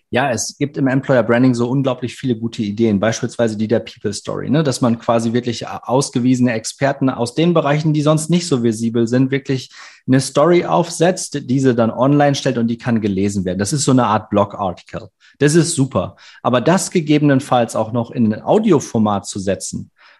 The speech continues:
ähm, und damit dann Promotion zu machen, ich glaube, das ist, das ist Next Step und das ist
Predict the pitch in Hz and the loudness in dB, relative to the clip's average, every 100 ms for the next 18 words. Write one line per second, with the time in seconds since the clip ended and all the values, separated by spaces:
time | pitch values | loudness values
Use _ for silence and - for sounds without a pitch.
0 | - 101 98 98 98 - 104 113 175 202 | -8 -4 -2 0 0 0 0 2 4 2
1 | 131 117 107 113 104 117 123 110 - 98 | 2 0 0 0 2 2 -2 -8 -6 -6
2 | 95 104 - 107 101 117 123 143 135 - | -4 -8 -2 0 0 0 0 0 0 -2
3 | - 127 143 135 127 120 120 - 135 175 | -2 -2 -2 -2 0 0 -2 -2 0 0
4 | - 127 117 123 - 147 - - | -2 0 2 0 -4 -4 -4 -6